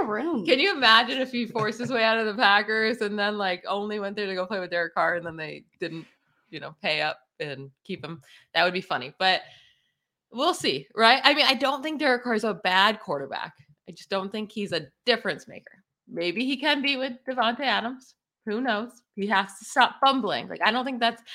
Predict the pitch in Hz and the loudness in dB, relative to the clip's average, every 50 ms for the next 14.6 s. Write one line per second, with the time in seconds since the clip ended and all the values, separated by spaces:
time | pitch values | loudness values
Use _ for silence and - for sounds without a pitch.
0 | - - - 214 214 269 247 240 247 254 247 247 233 226 226 233 226 247 254 247 | -16 -12 -8 -4 -2 -2 0 2 4 4 4 4 4 4 2 2 2 4 4 2
1 | 226 214 214 226 233 226 202 - 226 208 190 214 208 202 190 - 190 185 - - | 2 2 0 2 2 2 2 0 -2 -2 2 2 2 2 2 -2 -10 -10 -6 -4
2 | 214 190 - - - - - - 190 208 196 185 - - 240 233 262 254 - - | -4 -4 -6 -8 -14 -20 -14 -8 -6 -6 -6 -6 -2 0 2 2 0 0 -4 -2
3 | 381 381 381 392 392 - - _ _ _ _ _ _ _ _ _ _ _ _ - | 0 2 2 2 2 0 -2 _ _ _ _ _ _ _ _ _ _ _ _ -8
4 | - 247 240 214 190 170 185 180 _ _ _ _ - 202 208 208 - - - - | -4 -2 0 0 0 -2 -4 -6 _ _ _ _ -6 -6 -6 -6 -10 -20 -16 -12
5 | 208 208 214 208 208 208 208 208 214 226 220 214 202 208 214 208 - 220 247 269 | -4 0 2 2 2 0 -2 -2 -2 -4 -4 -4 -4 -4 -2 0 0 0 0 0
6 | 294 285 254 262 - 170 180 160 160 165 165 170 165 165 160 156 - - - - | -2 -6 -6 -6 -2 2 2 2 2 2 -2 -2 -2 -4 -4 -6 -10 -14 -14 -10
7 | - 190 180 170 165 160 170 165 156 156 - 190 180 180 - 202 190 - - - | -8 -6 -6 -4 -4 -2 -2 -2 -2 -2 -4 -6 -6 -4 -4 -4 -4 0 4 4
8 | 233 240 247 277 254 - - 240 240 277 349 339 269 208 170 160 147 147 143 143 | 4 6 6 4 4 4 4 4 4 4 4 4 2 2 0 -2 -2 -2 -2 -2
9 | 147 - - - 147 147 143 147 - - - - _ - - 339 330 349 370 381 | -2 -4 -8 -8 -6 -6 -6 -8 -10 -16 -20 -20 _ -2 0 2 4 4 4 4
10 | - 359 370 349 - 294 277 269 233 208 175 165 175 165 160 160 151 151 156 - | 6 6 6 6 8 6 6 6 4 0 0 0 -2 -4 -4 -4 -4 -4 -4 -6
11 | - 165 147 127 - - _ _ _ _ _ - 196 214 214 226 233 311 311 254 | -10 -12 -10 -10 -12 -16 _ _ _ _ _ -2 0 2 2 2 4 4 4 4
12 | 226 208 466 - 359 339 330 320 320 - 262 240 247 302 285 311 392 302 294 381 | 4 4 4 4 4 4 4 4 2 0 2 4 4 4 4 2 0 2 6 6
13 | 320 254 196 - 220 262 269 - - _ - 240 262 302 - 330 330 359 359 349 | 6 6 6 4 0 -2 -4 -6 -8 _ -6 -4 -4 -4 -2 0 2 2 4 4
14 | 339 302 294 302 262 226 277 277 240 - - - | 4 2 2 0 -2 -2 0 0 0 -2 -4 -10